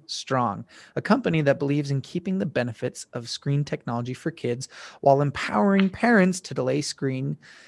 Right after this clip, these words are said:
um, use that can be harmful and toxic. The Screen Strong solution promotes a strong parenting style that replaces harmful screen time with healthy activities,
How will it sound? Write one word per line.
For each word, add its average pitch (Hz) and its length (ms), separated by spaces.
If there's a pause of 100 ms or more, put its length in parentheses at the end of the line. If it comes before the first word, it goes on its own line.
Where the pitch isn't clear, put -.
(140)
um, 127 380
use 156 360
that 139 160
can 127 220
be 120 220
harmful 165 460
and 135 220
toxic. - 580
The - 80
Screen 151 300
Strong 156 300
solution 139 500
promotes 139 400
a 117 80
strong 165 480
parenting 175 420
style 113 460 (300)
that 143 80
replaces 147 560
harmful 139 280
screen 123 280
time 120 320
with 175 240
healthy 190 320
activities, - 640